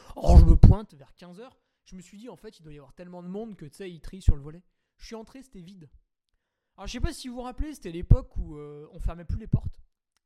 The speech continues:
Donc, il y avait la, la, bon, ça va, c'était fin avril, il faisait très, très beau à ce moment-là. La porte était ouverte, je rentre, putain,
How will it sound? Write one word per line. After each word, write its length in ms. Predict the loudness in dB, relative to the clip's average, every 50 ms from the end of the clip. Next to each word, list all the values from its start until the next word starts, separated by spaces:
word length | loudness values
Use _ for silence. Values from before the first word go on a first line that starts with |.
| _ _ -16
Donc, 240 | -14 -14 -14 -14 -16
il 60 | -18
y 20 |
avait 260 | -18 -18 -18 -20 -20
la, 140 | -20 -20 -20 _ _ _ _ _ _ _ _ _ _ _ _ _ _
la, 220 | -20 -20 -20 -20
bon, 140 | -20 -20 -20
ça 140 | -20 -20 -18
va, 100 | -18 -18
c'était 300 | -18 -20 -20 -20 -18 -16
fin 180 | -14 -12 -10 -10
avril, 240 | -8 -8 -8 -8 -8
il 60 | -8
faisait 140 | -8 -6 -4
très, 160 | -4 -4 -4
très 140 | -6 -10 -10
beau 140 | 0 2
à 40 | 2
ce 100 | 2 2
moment-là. 280 | 0 -8 -14 -16 -16 -18 _ _ _ _ _ _ _ _ _ _ _ -14
La 80 | -12 -6
porte 260 | -4 -4 -4 -4 -4
était 200 | -10 -12 -10 -10
ouverte, 320 | -8 -6 -6 -6 -8 -8
je 100 | -10 -12
rentre, 240 | -12 -12 -12 -14 -14
putain, 240 | -16 -18 -20 -18